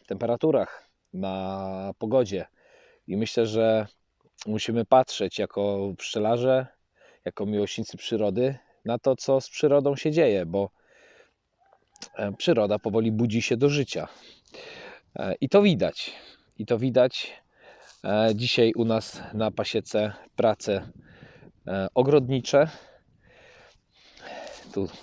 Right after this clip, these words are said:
słabo widać może na nagraniu, ale zaraz pokażę gdzieś bliżej. Proszę bardzo. Czosnek wonny,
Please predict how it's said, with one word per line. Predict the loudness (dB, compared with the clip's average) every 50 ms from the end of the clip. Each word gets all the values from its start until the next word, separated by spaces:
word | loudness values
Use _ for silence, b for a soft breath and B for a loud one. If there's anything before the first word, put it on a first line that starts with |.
| -6 -6
słabo | -12 -6 -2 0 0 0 0 -2
widać | -2 -2 -2 -2 -2 -2 -4
może | -4 -2 -2 -2
na | -2 -2
nagraniu, | -2 -2 -2 -2 -2 -2 -4 -6 -6
ale | -8 -6 -6
zaraz | -4 -4 -6 -6 -8
pokażę | -12 -14 -8 -4 -2 -2 -2 -2 -6
gdzieś | -8 -8 -10 -8
bliżej. | -8 -8 -8 -4 -4 -2 -2 -4 B B B B B B B B B B B B B -14
Proszę | -12 -10 -8 -4 -2
bardzo. | 0 0 -2 -2 -4 -6 -6 B B B B B B B B B B B B B B B B B B B B B B B _ B B B B B B B B B B B _
Czosnek | -8 -8 -6 -4 -4 -6 -6 -4 0
wonny, | 0 0 2 0 0 0 2 0 0